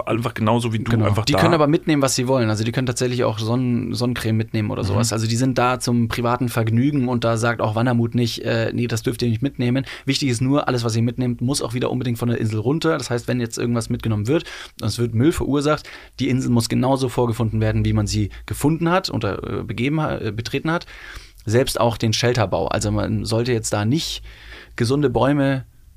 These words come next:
Speaker 2: äh, abfällen, äh, hier, hier fällen, nur um sich einen, einen kleinen Unterschlupf zu bauen.
Speaker 1: Ja.
Speaker 2: Das bestenfalls nicht, nur das absolut Nötigste machen.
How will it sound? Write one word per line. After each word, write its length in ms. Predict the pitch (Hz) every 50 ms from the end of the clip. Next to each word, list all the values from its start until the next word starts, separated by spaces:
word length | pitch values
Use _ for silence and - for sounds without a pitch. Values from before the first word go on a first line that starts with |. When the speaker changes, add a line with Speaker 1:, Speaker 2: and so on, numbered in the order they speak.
| - -
Speaker 2:
äh, 300 | - 117 113 110 110 -
abfällen, 800 | - 78 - - 117 117 - - - 135 139 139 131 131 135
äh, 260 | - 110 120 117 98 107
hier, 240 | 110 117 127 120 117
hier 240 | 113 120 120 113
fällen, 440 | 113 - - 127 135 143 139 - 120
nur 180 | 123 127 131 -
um 260 | - 123 113 - -
sich 240 | - 117 113 - -
einen, 240 | 113 113 113 104 -
einen 120 | - 107
kleinen 180 | - 110 104 110
Unterschlupf 360 | 127 117 117 - - - -
zu 120 | - 110
bauen. 320 | 104 107 110 123 135 131 - -
Speaker 1:
Ja. 120 | 104 - - - - - - -
Speaker 2:
Das 160 | 120 113 -
bestenfalls 500 | - 117 113 - 117 - - 101 - -
nicht, 220 | 131 143 143 - -
nur 160 | 120 135 143
das 180 | 147 139 - - - -
absolut 360 | 135 139 - - 139 127 123
Nötigste 600 | 123 123 123 127 135 123 123 113 - - - 101
machen. 340 | 101 98 104 - 143 180